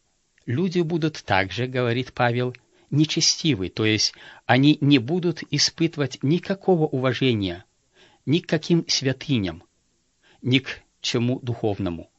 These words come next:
Они будут называть добро злом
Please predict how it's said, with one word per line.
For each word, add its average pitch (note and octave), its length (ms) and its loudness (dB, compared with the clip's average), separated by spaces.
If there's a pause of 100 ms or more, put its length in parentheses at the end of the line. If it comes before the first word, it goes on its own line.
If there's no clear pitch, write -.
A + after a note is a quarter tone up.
(1300)
Они A#2+ 220 2
будут B2 420 0
называть A#2+ 640 0 (180)
добро A2 500 0
злом G#2 480 -4